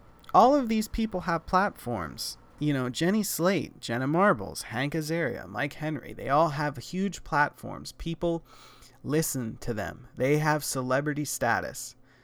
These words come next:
And instead of taking their platforms and using them to promote certain things, instead of using her character to really delve into life as a mixed race child of color in a pretty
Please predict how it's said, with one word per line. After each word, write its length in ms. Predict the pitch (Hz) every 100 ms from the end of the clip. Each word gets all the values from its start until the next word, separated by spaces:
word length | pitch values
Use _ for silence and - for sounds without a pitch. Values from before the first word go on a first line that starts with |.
| _ _ _ - - -
And 180 | 143 151
instead 420 | 139 - 165 175
of 160 | 190 -
taking 500 | 180 170 - 156 143
their 140 | 127
platforms 760 | - 143 135 - 135 127 123 -
and 200 | 120 127
using 440 | 151 160 160 139
them 320 | 123 123 117
to 140 | - 127
promote 460 | - 123 139 165 -
certain 360 | 113 101 104
things, 400 | - 92 - - 123
instead 420 | 120 - 160 170
of 120 | 143
using 320 | 151 147 151
her 160 | 131 135
character 600 | - 135 139 - 123 117 - - - -
to 140 | 143
really 380 | 123 151 165 147
delve 400 | 131 135 151 131
into 640 | 156 196 190 - 139 127
life 320 | 127 127 120 - - _ _ -
as 220 | 139 131
a 80 | 123
mixed 460 | 127 147 - -
race 560 | 131 135 127 - - - _ -
child 420 | 120 123 139 147
of 80 | 143
color 380 | 165 208 131
in 260 | 117 135 135
a 160 | 120 - - - 120 -
pretty 360 | - 139 147